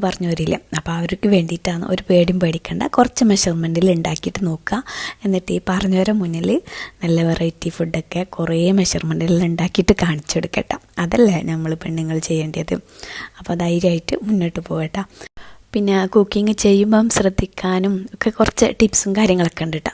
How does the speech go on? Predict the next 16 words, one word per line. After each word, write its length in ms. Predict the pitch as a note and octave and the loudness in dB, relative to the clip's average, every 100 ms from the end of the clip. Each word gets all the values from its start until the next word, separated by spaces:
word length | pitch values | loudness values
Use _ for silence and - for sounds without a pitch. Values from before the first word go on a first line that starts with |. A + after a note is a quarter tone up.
| - | -6
അത് 120 | G3 A3+ G#3 | -4 -2 0
ഞാൻ 120 | F#3 A3 F#3+ | -2 -2 -2
എന്തായാലും 320 | F#3 E3+ E3+ F3+ | 0 0 -2 -2
അടുത്ത 300 | F#3 - F3 | -2 -2 0
വ്ളോഗിൽ 320 | E3 D3+ E3 F3+ | -2 -4 -4 -4
പറയാം. 360 | D3 D#3 E3 A#3 - - _ - - - - | -6 -4 -2 -4 -6 -20 _ -20 -20 -12 -2
ഇനി 120 | A3+ A3+ | 0 2
ഞാൻ 140 | G#3 G#3 C4 _ A3 | 0 -2 -6 _ 2
നല്ലൊരു 340 | A3+ A3+ G#3+ G3+ | 6 6 4 0
ഫേസ് 280 | F#3 F3+ - - | 0 2 0 0
പാക്ക് 260 | F#3 - G3 | -2 -2 -6
കാണിക്കട്ടെ. 480 | D3+ D#3 - - - - _ - | -6 -8 -12 -10 -10 -12 _ -6
ആ, 40 | F3+ F3 | -4 -4
ഫേസ് 360 | F3+ E3+ - G3 F#3+ | -4 -2 -2 -2 -2
നല്ല 360 | F3+ F#3 F#3+ F#3+ - | -4 -6 -8 -8 -2
ക്ലിയർ 300 | F3+ F3+ | 0 0